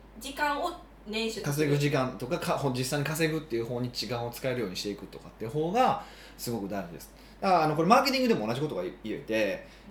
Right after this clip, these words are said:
Speaker 2: 基本的なマーケティング、まあ、マーケティングの基本的な考え方でよくお話ししてますけど、まあ、広告費を先投入して、で、お客さんを獲得するわけですよね。で、獲得して得た、まあ、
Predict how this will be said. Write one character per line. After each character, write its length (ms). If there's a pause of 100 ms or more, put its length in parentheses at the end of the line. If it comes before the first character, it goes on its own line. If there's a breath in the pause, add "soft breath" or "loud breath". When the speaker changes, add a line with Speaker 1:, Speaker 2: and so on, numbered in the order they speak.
(120)
Speaker 2:
基 100
本 180
的 160
な 320
マ 100
ー 60
ケ 60
テ 80
ィ 20
ン 20
グ、 60
ま 60
あ、 40
マ 60
ー 20
ケ 60
テ 60
ィ 20
ン 20
グ 40
の 60
基 60
本 100
的 100
な 100
考 100 (100)
え 60
方 160
で 80
よ 100
く 80
お 40
話 320
し 20
し 60
て 80
ま 120
す 80
け 80
ど、 300 (360 loud breath)
ま 200
あ、 40
広 180
告 140
費 100
を 40
先 200
投 220
入 220
し 100
て、 500 (180 loud breath)
で、 160
お 60
客 180
さ 80
ん 40
を 40
獲 140
得 180
す 100
る 80
わ 80
け 80
で 100
す 120
よ 60
ね。 320 (220 loud breath)
で、 100
獲 200
得 240
し 100
て 640
得 140
た、 60
ま 180
あ、 140